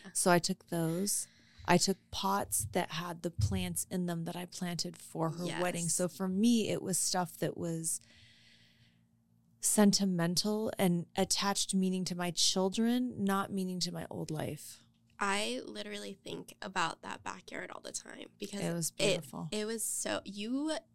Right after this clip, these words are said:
Speaker 2: carried that house on your back.
Speaker 1: I worked every day and night.
Speaker 2: Like,
Speaker 1: Yep.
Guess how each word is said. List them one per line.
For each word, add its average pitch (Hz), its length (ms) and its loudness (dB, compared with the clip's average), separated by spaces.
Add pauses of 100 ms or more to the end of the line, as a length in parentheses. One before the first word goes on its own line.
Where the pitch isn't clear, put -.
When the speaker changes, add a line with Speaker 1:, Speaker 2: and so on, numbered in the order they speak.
(260)
Speaker 2:
carried 180 880 -2
that - 220 -4
house - 440 -8
on 190 220 0
your 170 180 -4 (240)
back. - 520 0 (200)
Speaker 1:
I 175 80 6
worked 175 380 2
every 170 260 -2
day 175 220 2
and 190 120 2
night. 156 280 -4 (100)
Speaker 2:
Like, 233 500 2
Speaker 1:
Yep. 180 200 -4